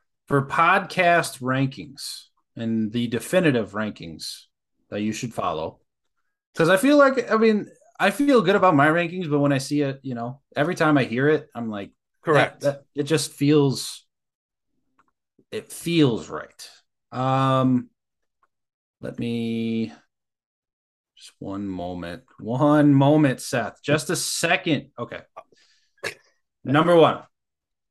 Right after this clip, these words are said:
Speaker 1: obviously it's the Eagles, unanimous. Um, it's the Jeremy Shimko rule in the podcast rankings 'cause he doesn't rank the Eagles. The average between me and Seth was number one, means that Jeremy's number one is the Eagles.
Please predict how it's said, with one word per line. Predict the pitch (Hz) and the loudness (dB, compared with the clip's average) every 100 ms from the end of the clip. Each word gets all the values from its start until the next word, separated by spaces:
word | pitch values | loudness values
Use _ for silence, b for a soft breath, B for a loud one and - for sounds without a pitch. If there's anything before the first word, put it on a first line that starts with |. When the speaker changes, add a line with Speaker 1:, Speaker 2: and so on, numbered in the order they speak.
| _ _ _ _ 147 | _ _ _ _ -2
Speaker 1:
obviously | 160 156 139 151 | 2 2 2 0
it's | 135 | -2
the | 139 | -2
Eagles, | 127 127 123 120 117 | -4 -2 -2 -2 -4
unanimous. | 123 135 135 135 135 - - - | -2 0 0 0 -4 -10 -16 -10
Um, | 113 110 104 98 - _ _ _ | -6 -4 -4 -8 -12 _ _ _
it's | 131 131 | -8 -6
the | 120 | 0
Jeremy | 139 143 | 4 4
Shimko | 131 151 143 151 147 | 4 2 4 4 4
rule | 143 151 156 156 - _ _ - | 4 6 6 4 0 _ _ -6
in | 131 | -6
the | |
podcast | 120 135 131 139 135 | -2 -4 -2 -4 -4
rankings | 139 135 135 139 135 | -4 -6 -4 -6 -6
'cause | 117 101 | -8 -10
he | 92 | -6
doesn't | 127 151 147 | -2 0 0
rank | 143 139 | 0 -2
the | 139 | -4
Eagles. | 143 147 147 139 - _ _ _ _ _ _ | -2 -2 -4 -6 -16 _ _ _ _ _ _
The | 135 147 | -2 0
average | 147 147 120 | 2 0 -4
between | 123 - 143 127 | -14 -6 -2 0
me | 123 | 0
and | 120 104 | -2 -2
Seth | 117 113 110 | -4 -4 -6
was | 104 101 95 98 - | -4 -4 -6 -10 -8
number | 113 110 104 | -4 -4 -2
one, | 92 90 92 - _ | -4 -6 -10 -14 _
means | 131 123 117 110 - | -2 0 0 -4 -4
that | 120 | -4
Jeremy's | 104 127 123 113 113 | -2 0 0 -2 -4
number | 113 107 | -2 -2
one | 95 92 | -4 -8
is | 95 - | -12 -14
the | |
Eagles. | 80 85 85 87 - | -16 -14 -12 -12 -16